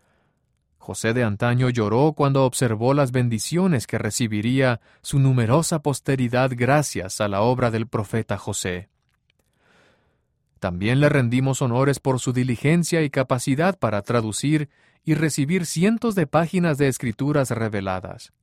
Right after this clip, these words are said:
Él fue el conducto de la revelación. Se calcula que mediante él han pasado más páginas maravillosas de escrituras que por ningún otro ser humano en la historia.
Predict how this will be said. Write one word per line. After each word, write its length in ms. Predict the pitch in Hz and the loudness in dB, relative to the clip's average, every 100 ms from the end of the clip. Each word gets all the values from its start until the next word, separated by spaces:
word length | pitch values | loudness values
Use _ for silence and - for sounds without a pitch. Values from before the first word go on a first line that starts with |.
| _ _ _ _ _ _ _ _ _ - | _ _ _ _ _ _ _ _ _ -2
Él 160 | 135 | -2
fue 200 | - 123 | 2 0
el 80 | 127 | 2
conducto 560 | 127 107 127 151 - 139 | 0 2 0 0 0 0
de 100 | 131 | 0
la 100 | 127 | 0
revelación. 800 | 120 117 110 107 147 151 92 107 _ _ _ _ _ _ _ _ | -2 -2 -4 -2 -2 0 -4 -10 _ _ _ _ _ _ _ _
Se 160 | - 160 | -4 -2
calcula 460 | 160 139 202 214 - | 0 0 2 0 2
que 120 | 175 | 2
mediante 640 | 143 127 113 107 98 120 | 4 2 0 -2 -2 0
él 180 | 135 131 _ _ _ _ | 0 -4 _ _ _ _
han 180 | 147 175 | -2 2
pasado 380 | 170 175 165 143 | 2 2 2 4
más 220 | 180 208 | 4 2
páginas 560 | - 160 156 127 98 | -2 -4 -2 -4 -2
maravillosas 720 | 107 107 107 101 113 135 147 123 | 0 0 0 0 0 0 -2 0
de 120 | 123 | -2
escrituras 640 | - 117 117 135 135 123 | -2 -4 -2 2 2 2
que 140 | - 117 | -2 -2
por 240 | 120 113 | -2 0
ningún 480 | 110 107 113 180 185 | -2 -2 2 2 2
otro 340 | 135 170 160 139 | 2 0 0 -2
ser 240 | 143 139 | 0 0
humano 400 | 127 110 135 123 | 0 0 0 0
en 80 | 104 | -2
la 80 | 98 | -4
historia. 640 | - 101 95 92 92 | -6 -8 -8 -10 -14